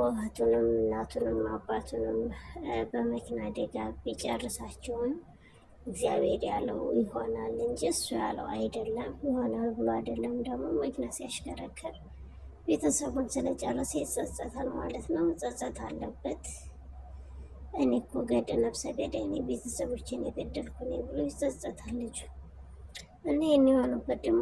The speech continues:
ምክንያት አንድና አንድ እንግዲህ ፈጣሪ፣ እ፣ የጻፈላቸው እድሜ ነው። ይህንንም እያሳዩን ያሉት ለእኛ ምንድን ነው? ትልቅ ትምህርት ነው ማለት ነው።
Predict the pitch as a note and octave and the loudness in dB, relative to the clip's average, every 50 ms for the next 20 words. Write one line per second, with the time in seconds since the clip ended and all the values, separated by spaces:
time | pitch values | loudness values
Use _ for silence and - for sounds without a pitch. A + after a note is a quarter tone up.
0 | B3+ B3 B3 B3+ - - - A#3+ A#3+ A#3 - A2+ A2+ A2 A3 A2+ A2+ A2 A2+ A2+ | 4 2 2 0 -2 -2 -2 -4 -4 -4 -6 -6 -6 -6 -4 -4 -4 -2 -2 -2
1 | A#2+ B2 F3+ - B3 B3 B3 B3+ C4 - - - - C#4 C#4 - A#3+ A#3+ A#3+ A#3 | -4 -4 -2 0 0 0 2 0 0 -2 -4 -8 -8 -6 -4 -2 -2 -2 0 0
2 | A#3+ A#3+ A#3 B3 B3 - - - - - - - D#4+ D4 B3 B3 B3 C4 B3+ B3 | 0 0 0 0 -2 -6 -10 -18 -20 -16 -12 -8 -4 -2 0 2 2 2 2 0
3 | - - - A#3 - - A#3+ A#3 A#3 A#3 - - - - A#2+ A#2+ - - A#2+ - | 0 0 -2 -2 -2 -4 -4 -2 -2 -2 -4 -4 -6 -4 -4 -4 -4 -4 -4 -4
4 | A2 A2 A2 A#2 C3 G3 - - - - - - - - - - - - - - | -4 -4 -4 -4 -6 -6 -8 -10 -12 -14 -14 -14 -14 -16 -16 -16 -16 -16 -16 -14
5 | - - - C#4 B3+ B3 C4+ C4+ C4 B3+ B3+ B3+ B3+ B3+ B3 A#3 A#3 A#3 A#3+ A#3+ | -8 0 4 6 8 8 8 8 8 8 8 6 6 6 6 6 6 8 6 6
6 | A#3 A#3+ C4+ C#4+ A#3 A#3+ A3+ G#3+ - - A#3+ A#3+ A3 G#3 A#3 A#3 A#3 A3+ A3 A3 | 6 4 2 2 2 2 2 2 0 2 2 2 2 4 4 2 2 2 2 0
7 | G#3+ C4+ C#4+ D4+ - - - C4 C4 B3+ B3 A#3+ A#3+ A#3 A#3 A#3 A#3+ A3+ B3 B3 | 0 0 -2 -2 -2 -2 2 4 4 6 6 4 4 2 2 2 2 2 0 0
8 | C#4 E4 F4 E4+ - - - - - - - - - C#4+ B3 - - - - - | -2 0 0 -2 -2 -4 -6 -8 -8 -8 -8 -8 -2 0 0 0 0 -2 -8 -6
9 | A3+ A3 - - - C4 A#3+ A#3+ A3+ A#3 A3+ A3+ A#3+ A#3+ B3 B3+ - - - A#3 | -6 -6 -8 -8 -6 -6 -4 -2 -2 -2 -2 -2 -2 -2 -2 -4 -4 -6 -8 -8
10 | - | -10